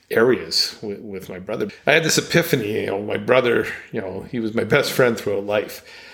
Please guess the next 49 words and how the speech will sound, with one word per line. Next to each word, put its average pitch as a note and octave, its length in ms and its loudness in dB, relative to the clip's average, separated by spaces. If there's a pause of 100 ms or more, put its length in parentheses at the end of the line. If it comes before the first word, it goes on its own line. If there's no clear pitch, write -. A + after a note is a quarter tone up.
(220)
And F#2 320 -4
it F#2 100 -4
had A2+ 180 2
a A#2 40 2
lot B2+ 160 4
more A2+ 140 0
to G#2+ 100 -4
do G#2+ 220 -2
with - 180 -6
him A#2 120 4
putting A2+ 260 2
up A#2 160 2
with - 160 -6
me G2+ 320 0
than, F#2+ 260 -8
<laughs> - 1300 2
than A2 140 4
anything A2+ 400 0
else. A2 260 -2
He G#2+ 160 -4
just, - 240 -8 (240)
as A#2 140 -2
a A2 40 2
big A2+ 320 0
brother, A2 300 4
I G#2 80 4
wanted G2+ 320 -4
to G2 60 -12
go F#2+ 480 -2 (400)
do G#2 200 2
activities G2 560 2
with G2+ 140 -6
him, G2 80 -2
but F#2+ 100 -2
he'd F#2+ 140 -4
always G2+ 480 -6 (400)
accept - 420 2
me, F2 220 -6 (160)
uh, F#2+ 120 -4 (100)
as F#2+ 120 -6
we F#2 140 -4
go F#2 180 2
through, F2 280 0
like, F2 240 -4
go F#2 140 0
and F2+ 120 -6
play F2+ 240 2
in, F2+ 180 -4
uh, F2 260 -6